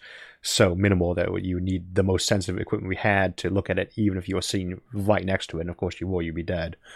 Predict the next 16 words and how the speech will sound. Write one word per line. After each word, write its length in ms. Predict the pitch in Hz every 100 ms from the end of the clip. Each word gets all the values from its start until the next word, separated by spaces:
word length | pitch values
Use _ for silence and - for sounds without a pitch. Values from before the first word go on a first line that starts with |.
| - - - - -
All 100 | 156
right. 360 | 101 90 71 - _
<clears throat> 920 | 139 117 - - 107 - - - _
Martian 440 | 110 131 147 147 123
Lemon 220 | 135 127
asks, 360 | 113 110 - -
"Did 340 | 123 107 151
you 100 | 190
read 180 | 180 147
Engines 400 | 123 123 117 110
of 60 |
Creation 420 | - 107 101 110 95
by 120 | 98
E. 160 | 98
Drexler?" 580 | 90 92 85 - - - -
Yes. 520 | 92 87 - - -